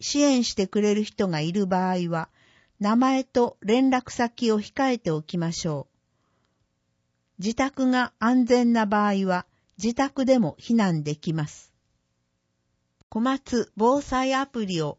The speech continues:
インストールしよう。あらゆる防災情報が入ったアプリです。避難情報や避難所の開設などがプッシュ通知で届きます。災害の危険度や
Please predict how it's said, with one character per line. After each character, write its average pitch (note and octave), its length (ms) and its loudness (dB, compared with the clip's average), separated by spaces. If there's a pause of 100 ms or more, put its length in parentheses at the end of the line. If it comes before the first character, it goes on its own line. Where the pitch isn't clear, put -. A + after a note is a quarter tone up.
イ A#3 120 -2
ン C4+ 120 2
ス - 140 -14
ト C4+ 240 2
ー G#3+ 40 0
ル D#3+ 100 -2
し D#3+ 240 -6
よ D#3 320 -4
う。 - 40 -20 (1300)
あ G3 120 -4
ら C4 160 0
ゆ D4 180 0
る F3 180 -4
防 A#3+ 280 -2
災 C4+ 320 -2
情 C#4 240 0
報 G#3 240 -4
が D#3+ 160 -6
入 A#3 200 -4
っ G3+ 60 -8 (140)
た E3+ 120 -4
ア G#3 60 -4
プ F#3+ 180 -8
リ D#3 100 -8
で C#3 140 -8
す。 - 180 -20 (800)
避 A#3+ 160 -6
難 C4 260 2
情 C4+ 260 2
報 F#3+ 280 -2
や D#3 260 -6 (160)
避 G#3+ 180 -6
難 C4 300 0
所 B3 140 2
の A3+ 200 -2
開 A#3+ 260 -4
設 A#3+ 300 -2
な A#3 180 0
ど F#3 120 -2
が D3+ 220 -6 (420)
プ A#3 120 -2
ッ A#3+ 40 0
シ - 300 -2
ュ C#4+ 160 -4
通 C4+ 280 0
知 F#3+ 200 -4
で D3+ 280 -4
届 G#3+ 300 -2
き G3 140 -6
ま E3+ 140 -4
す。 - 240 -20 (1400)
災 C4 340 -2
害 B3+ 260 2
の A#3 140 0
危 - 120 -16
険 C4+ 320 2
度 F3 140 0
や D#3 200 -2